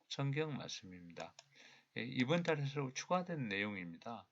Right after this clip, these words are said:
복음 이해하기가 추가됐는데요. 첫 번째로 예수님과 다윗 집안과의 관계. 성경은 요셉을 다윗 집안 사람이라고 명시함으로써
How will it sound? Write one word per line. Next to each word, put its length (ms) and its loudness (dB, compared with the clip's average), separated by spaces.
복음 420 4
이해하기가 880 0
추가됐는데요. 920 -6
첫 180 -2
번째로 640 2
예수님과 600 6
다윗 340 6
집안과의 960 2
관계. 460 -4
성경은 580 4
요셉을 500 4
다윗 320 4
집안 300 2
사람이라고 500 2
명시함으로써 1040 0